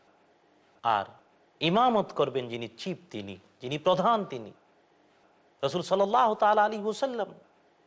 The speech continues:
যতদিন জীবন ছিলেন, অসুস্থ, মারাদুল মউতে পাওয়ার আগ পর্যন্ত তিনি নিজে ইমামত করেছেন। ওমর ইবনুল খাত্তাব রাদিয়াল্লাহু আনহু শহীদ হওয়ার আগ পর্যন্ত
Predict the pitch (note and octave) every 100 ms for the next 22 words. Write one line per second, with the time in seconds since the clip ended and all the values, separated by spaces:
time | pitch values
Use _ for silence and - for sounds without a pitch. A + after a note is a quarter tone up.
0 | _ _ _ _ - C3 C3+ B2+ A2+ B2+
1 | D#3+ B2+ G#2 B2+ A#2+ G#2+ F#2+ - _ _
2 | _ _ _ _ _ _ _ _ _ -
3 | C3+ A3+ - - D3+ B2 - _ _ -
4 | C3 D#3+ F3+ F#3 G3 F#3+ - G3 F#3+ F#3+
5 | F#3+ F#3+ C4 B3+ G#3 G3 E3 F3+ G3+ A3+
6 | A#3+ C#4+ G3+ C#3+ - G#2 - - - _
7 | _ _ _ _ _ _ _ _ - D#3
8 | F#3+ F#3 G#3 A#3 A#3 C#4+ C4+ C4 C4+ C4
9 | B3 - B3 C#4 C4 C4+ C#4+ C#4+ - F4
10 | A3+ A3+ E3+